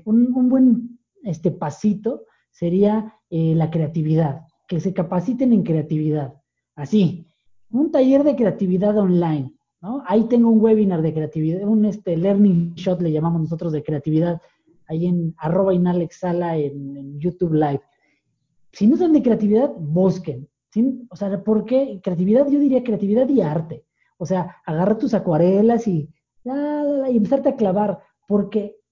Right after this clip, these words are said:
eso, empezar a hacer cosas que nunca habías hecho antes, te empieza como a abrir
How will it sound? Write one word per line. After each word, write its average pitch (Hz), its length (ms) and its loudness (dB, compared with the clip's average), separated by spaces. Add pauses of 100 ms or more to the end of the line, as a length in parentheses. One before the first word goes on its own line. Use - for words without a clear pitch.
eso, 277 480 -4
empezar 208 360 -2
a 320 40 0
hacer 294 240 -2
cosas 254 300 -2
que 185 160 0
nunca 277 380 4
habías 240 240 -4
hecho 233 240 -8
antes, 202 320 -6
te 190 80 -4
empieza 226 360 -4
como 202 220 -2
a 180 40 0
abrir 214 440 0